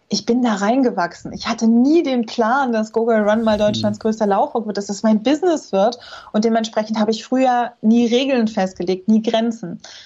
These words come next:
Speaker 1: Das ist jetzt bei dem neuen Projekt ganz spannend und anders, weil es gibt Regeln und Grenzen, die meine Privatsphäre schützen.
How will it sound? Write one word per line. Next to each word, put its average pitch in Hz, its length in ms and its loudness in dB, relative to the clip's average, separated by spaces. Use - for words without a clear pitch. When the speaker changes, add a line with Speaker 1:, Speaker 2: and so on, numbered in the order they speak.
Speaker 1:
Das 202 200 -6
ist 202 120 -10
jetzt 262 240 0
bei 214 80 2
dem 208 140 0
neuen 233 240 0
Projekt 226 320 -2
ganz 196 240 -4
spannend 254 520 -4
und 208 140 -8
anders, 220 400 0
weil 208 100 -2
es 208 120 -12
gibt 226 220 -4
Regeln 233 260 2
und 208 180 -2
Grenzen, 240 320 0
die 247 80 0
meine 202 220 2
Privatsphäre 208 680 -2
schützen. 262 420 -4